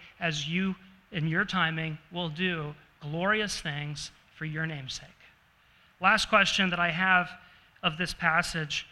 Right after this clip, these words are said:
as we keep going in the passage, it says in verse thirty-seven, "He allowed no one to follow him except Peter, James, and John,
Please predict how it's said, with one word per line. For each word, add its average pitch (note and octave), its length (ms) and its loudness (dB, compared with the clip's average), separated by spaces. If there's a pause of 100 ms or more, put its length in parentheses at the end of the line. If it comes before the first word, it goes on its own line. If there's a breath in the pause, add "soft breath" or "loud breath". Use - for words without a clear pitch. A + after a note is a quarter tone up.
(320 soft breath)
as E3+ 160 -6
we F#3 80 -4
keep F3+ 280 -2
going F#3 320 -2
in F3+ 100 -2
the E3+ 60 -6
passage, E3 680 -2 (260 soft breath)
it F#3 80 -8
says F#3 300 0
in F#3 80 0
verse F3 240 -2
thirty-seven, F#3 640 2
"He G#3+ 160 -4
allowed F3+ 340 4
no G3 280 6
one C4 140 0
to A#3+ 60 -4
follow F#3 400 0
him F#3 240 0
except G3 360 -2
Peter, G3 300 0
James, F#3 340 0
and G#3+ 100 -4
John, F3 380 2